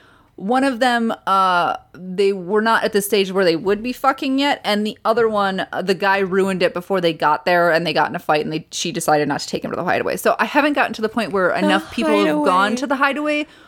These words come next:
Speaker 1: where they've been like, "Yeah, you fucked."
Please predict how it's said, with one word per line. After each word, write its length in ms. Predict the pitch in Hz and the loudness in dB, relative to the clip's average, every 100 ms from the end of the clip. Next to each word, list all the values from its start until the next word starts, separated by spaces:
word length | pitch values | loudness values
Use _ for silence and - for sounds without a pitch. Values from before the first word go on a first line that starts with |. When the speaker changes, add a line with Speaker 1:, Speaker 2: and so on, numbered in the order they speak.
| _ | _
Speaker 1:
where 420 | 208 208 202 180 - - - | -2 2 2 0 -4 -16 -6
they've 260 | 202 190 180 | 0 0 2
been 180 | 202 185 | 0 0
like, 240 | 160 160 _ _ | -2 -4 _ _
"Yeah, 160 | 185 180 | 0 2
you 180 | 190 | 0
fucked." 640 | 190 170 156 160 - - | -4 0 2 2 0 -8